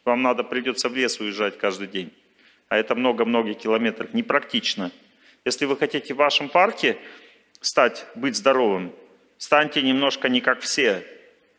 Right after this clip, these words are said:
Такие люди уже есть. Вы можете в парке увидеть, кто-то бегает, кто-то зарядку делает. Допустим, бабушка какая-нибудь толстенькая такая.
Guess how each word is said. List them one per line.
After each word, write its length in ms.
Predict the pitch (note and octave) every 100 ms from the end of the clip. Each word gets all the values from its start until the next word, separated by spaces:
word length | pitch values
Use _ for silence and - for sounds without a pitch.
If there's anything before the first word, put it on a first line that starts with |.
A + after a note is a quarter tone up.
| _
Такие 260 | - - G#3
люди 220 | A3+ G#3
уже 240 | G#3+ F#3+ G3+
есть. 260 | D#3+ -
Вы 80 | D3+
можете 320 | E3+ E3 -
в 40 | D3
парке 360 | E3 D3 -
увидеть, 220 | D3+ D3+
кто-то 240 | - F#3+ C#3
бегает, 520 | G2+ B2 C3 C3+ B2 - - -
кто-то 340 | - D#3+ D#3+ C#3+
зарядку 500 | A#2+ A2 B2 - C3+
делает. 420 | C3+ C3+ C3 B2 - - _ _ _ _ _ _ _ _ _ _ _ _ _ _ _ _ _ _ _ _ _ _ _ _
Допустим, 380 | A2+ B2+ - A#2+
бабушка 420 | C#3+ C3+ B2+ C3
какая-нибудь 640 | A#2 - B2+ B2 A2+ A#2 -
толстенькая 600 | B2+ B2+ - A2+ A2+ A2+
такая. 440 | A2 - G#2+ -